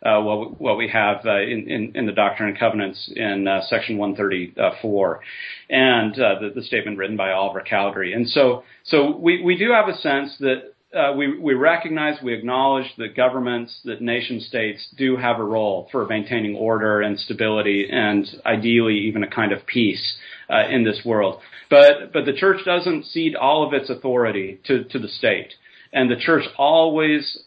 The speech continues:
operates as an alternative. The church is the, we could say, the midwife of Zion. Zion isn't among us yet in its fullest sense, but, but the, the church points the way, uh, to, to Zion.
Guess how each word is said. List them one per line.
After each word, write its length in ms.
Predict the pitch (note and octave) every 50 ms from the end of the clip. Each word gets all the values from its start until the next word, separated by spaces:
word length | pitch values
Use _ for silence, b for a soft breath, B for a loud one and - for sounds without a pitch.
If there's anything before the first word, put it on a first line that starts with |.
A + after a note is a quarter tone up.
| _
operates 640 | B2+ C3 C3 C3 - C3 B2 A#2+ A2+ A2 A2 - C#3
as 120 | B2 G2+
an 80 | A#2+ A2
alternative. 720 | - - - - D#3+ D3+ C#3 C#3 C3+ C3 B2+ B2 B2 B2 - _ _ _ -
The 120 | C3 B2
church 360 | - - D#3+ D#3 D3+ D3+ -
is 460 | - - - C#3+ C3+ C3 B2+ B2 B2+ - -
the, 460 | B2+ B2 A#2 A#2+ A#2 G#2+ G#2+ G#2 G#2+ - -
we 180 | C#3 C3 A#2+ A#2
could 140 | B2 G#2+
say, 180 | - C3+ A#2+ A2+
the 60 | A2+
midwife 640 | G#2 G#2+ A#2+ C3 B2+ A#2+ A#2+ A#2+ A#2 B2 B2 B2 -
of 160 | A2+ F#2+ F#2
Zion. 500 | - A#2+ A2+ A2+ B2 B2 B2+ B2+ C3 C3
Zion 340 | B2 A#2+ A2 A2+ A#2+ A#2+ A#2
isn't 280 | A#2 A#2 A#2 C3+ A#2+ A2+
among 280 | A2 A#2 A#2+ A#2+ B2
us 300 | A#2+ A2 G#2+ - - - -
yet 360 | A#2+ A#2 A#2 B2+ D3 - -
in 160 | C3 A#2 G#2
its 120 | F#2+ - - -
fullest 400 | C3 A#2 A2+ A#2+ A#2 A#2 - -
sense, 380 | C3 B2 A#2+ B2+ C3 - - B B B B
but, 220 | - C#3 B2 B2+ -
but 120 | C#3 A#2+
the, 220 | B2 A#2 A2 A2+ G2+
the 120 | C3+ B2+ A#2+
church 240 | - D3+ D3 C#3 - -
points 280 | - C3+ C3 A#2+ - -
the 80 | B2+
way, 400 | A2+ A#2+ A#2+ A2 F#2+ F2 E2 - _ _ -
uh, 160 | - G#2+ G#2 G#2 -
to, 180 | B2 A2+ G#2
to 180 | A2+ - - A#2+
Zion. 480 | G#2+ A#2 G#2+ G2+ G2 F#2 F2+ F2 F2